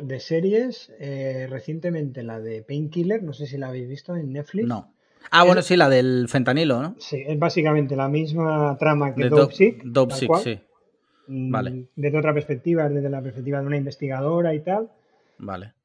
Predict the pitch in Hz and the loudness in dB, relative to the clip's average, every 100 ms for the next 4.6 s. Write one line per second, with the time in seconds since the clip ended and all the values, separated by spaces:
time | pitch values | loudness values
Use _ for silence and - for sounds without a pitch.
0 | _ 160 170 175 170 156 165 170 160 143 | _ 2 4 6 4 2 0 0 0 -2
1 | 135 123 - 120 120 117 139 151 156 160 | -2 -6 -8 -8 -6 -2 0 2 2 0
2 | 156 156 160 175 202 262 285 _ _ _ | 0 -2 0 2 2 0 -6 _ _ _
3 | - 139 160 160 156 151 156 151 143 - | -10 -6 -4 -2 0 -2 -2 -2 -2 -4
4 | 135 135 - - 233 | -6 -6 -6 -6 -6